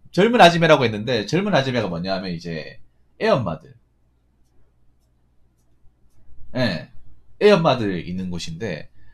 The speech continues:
생각해봐. 어, 신도시 아니면 사실 시설 관리가 들어갈 곳은 없습니다.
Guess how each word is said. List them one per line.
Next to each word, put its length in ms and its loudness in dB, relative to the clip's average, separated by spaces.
생각해봐. 540 2
어, 840 -4
신도시 440 4
아니면 280 4
사실 340 2
시설 220 2
관리가 280 2
들어갈 300 0
곳은 200 -8
없습니다. 520 -12